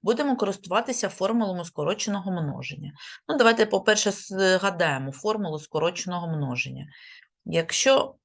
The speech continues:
А плюс Б в квадраті, квадрат суми називається, то розкривається як квадрат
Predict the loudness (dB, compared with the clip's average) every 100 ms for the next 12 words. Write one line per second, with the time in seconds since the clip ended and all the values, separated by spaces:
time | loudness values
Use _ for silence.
0 | 4 6 6 4 -4 _ -2 2 2 0
1 | -10 -10 -8 2 2 0 -8 _ _ _
2 | -2 0 2 0 -2 -4 -4 0 2 4
3 | 2 2 -4 0 2 2 2 -2 -12 -6
4 | -2 0 2 4 4 4 0 -6 -8 -14
5 | -20 _ _ 0 4 4 6 4 4 2
6 | 4 4 4 0 0 2 2 2 2 0
7 | -2